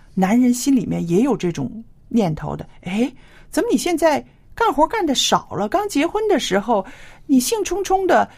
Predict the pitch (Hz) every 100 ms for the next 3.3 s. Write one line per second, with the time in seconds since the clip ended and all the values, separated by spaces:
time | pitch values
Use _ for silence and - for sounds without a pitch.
0 | - - 370 403 427 427 302 202 160 -
1 | - - - 226 208 254 - 320 320 208
2 | 247 330 285 185 160 - - - 392 370
3 | 359 175 175